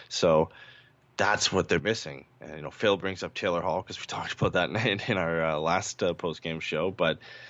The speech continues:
you know, those are, those are the types of players I think they're really missing right, right there, out there right now 'cause they're relying a lot on the kids to put up points. And, and for, for the most part, it's not happening.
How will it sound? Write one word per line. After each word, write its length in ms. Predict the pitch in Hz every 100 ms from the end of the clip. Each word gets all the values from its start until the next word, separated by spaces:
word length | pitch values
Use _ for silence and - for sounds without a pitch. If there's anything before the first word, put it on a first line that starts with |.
| -
you 80 | -
know, 20 |
those 220 | 110 139 131
are, 40 |
those 200 | 139 151
are 60 | 151
the 100 | 123
types 200 | 123 -
of 40 |
players 240 | 123 110 95
I 40 |
think 160 | 101 92
they're 100 | 95
really 220 | 92 87
missing 320 | 85 82 90
right, 200 | 80 76 62
right 300 | 87 85 76
there, 200 | 85 80 - 80
out 220 | 98 101
there 100 | 95
right 160 | 85 82
now 140 | 82
'cause 160 | 82 -
they're 100 | 101
relying 320 | 101 107 120
a 60 | 104
lot 200 | 87 87
on 80 | 82
the 80 | 80
kids 420 | - 76 - - _ _
to 60 | -
put 160 | - 87
up 100 | 76
points. 360 | 85 71 - -
And, 160 | 82
and 220 | 67 85 80
for, 260 | 92 90
for 140 | 85 101
the 80 | 90
most 220 | 92 -
part, 180 | 90 85
it's 120 | -
not 200 | 90 80
happening. 440 | 90 80 - 87